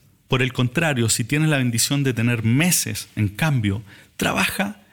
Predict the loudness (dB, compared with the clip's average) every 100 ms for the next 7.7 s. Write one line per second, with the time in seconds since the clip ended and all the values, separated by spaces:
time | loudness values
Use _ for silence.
0 | -2 2 2 0 -2 -2 -2 -4 -6 -12
1 | _ _ 2 4 4 0 -2 -2 0 0
2 | 0 0 0 -2 -2 -2 0 -2 -2 -2
3 | -4 -6 -6 -6 -4 -2 -2 -2 -2 0
4 | 0 0 -2 -2 0 0 -2 -4 -2 0
5 | 0 0 -2 -2 0 0 0 0 0 2
6 | 0 2 0 0 -2 -2 -2 -4 -2 -2
7 | 0 0 2 2 0 -2